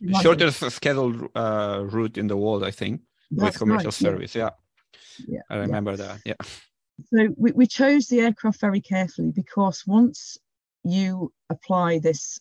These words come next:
Speaker 1: um, let's face it, inherently heavier technology, at least it is at the moment, once you apply it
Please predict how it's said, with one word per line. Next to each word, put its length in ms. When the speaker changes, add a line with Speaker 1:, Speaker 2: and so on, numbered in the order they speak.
Speaker 1:
um, 300
let's 260
face 300
it, 40
inherently 460
heavier 380
technology, 680
at 120
least 320
it 220
is 220
at 100
the 60
moment, 440
once 220
you 80
apply 380
it 180